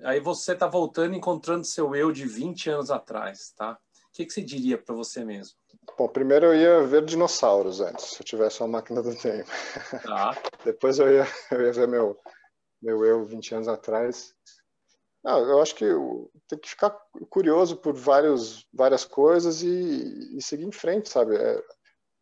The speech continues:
Speaker 2: a sua vida tem várias fases, né? E você tem que aproveitar cada uma, assim. É, é, sei lá, se eu tivesse com vinte anos atrás, eu, talvez eu tivesse feito tudo diferente, sabendo tudo que eu sei hoje,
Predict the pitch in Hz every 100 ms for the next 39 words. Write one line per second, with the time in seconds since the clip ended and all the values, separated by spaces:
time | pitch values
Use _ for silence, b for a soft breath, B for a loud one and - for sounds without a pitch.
0 | _ 117 107 113 - 127 147 165 160 185
1 | 180 175 214 - - 131 185 147 107 101
2 | 113 123 113 113 113 - - 135 135 165
3 | 170 151 127 98 - _ _ _ _ _
4 | _ _ _ - - 127 143 143 170 175
5 | 180 190 151 180 117 95 95 95 92 98
6 | - _ _ _ _ _ _ _ _ _
7 | - 50 - _ _ - 95 - 156 147
8 | 147 135 143 147 - 143 123 113 101 _
9 | 113 123 123 120 117 107 95 92 113 104
10 | - 156 143 220 247 185 165 214 170 -
11 | 135 - 139 131 - 127 117 - 107 135
12 | - 127 135 117 - 120 104 107 - 104
13 | 101 147 135 107